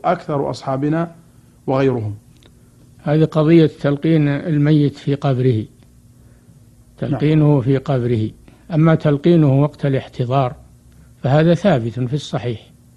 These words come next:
Speaker 2: أنه يلقن: "لا إله إلا الله"،
Speaker 1: لا
Speaker 2: يسمع
Speaker 1: إله.
Speaker 2: هذه، هذه الكلمة من أجل أن يقولها فيختم الله بها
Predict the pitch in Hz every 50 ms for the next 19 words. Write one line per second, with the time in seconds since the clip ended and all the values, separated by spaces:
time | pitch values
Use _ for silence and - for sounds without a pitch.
0 | _ _ _ _ _ _ _ _ _ _ _ - - _ - 143 135 139 139 135
1 | 135 135 127 127 127 - 143 131 135 139 147 147 - - - 165 180 185 175 151
2 | 143 143 143 135 131 131 131 139 143 135 117 120 123 123 120 123 123 120 120 117
3 | 117 117 117 113 107 - _ _ _ - _ _ _ _ _ _ _ _ _ _
4 | _ - - - 127 135 156 - - - 151 143 123 104 104 127 135 135 127 131
5 | 131 - - - 135 131 127 127 113 123 120 113 - - 135 135 143 160 165 156
6 | 135 135 131 127 127 139 143 123 135 127 135 135 127 131 131 123 123 - 147 139
7 | 123 110 107 101 95 101 92 78 - _ _ _ _ _ _ _ _ _ _ _
8 | _ _ _ - - 135 143 156 - - - - 135 135 127 127 127 127 135 131
9 | 127 127 117 117 127 117 135 147 151 160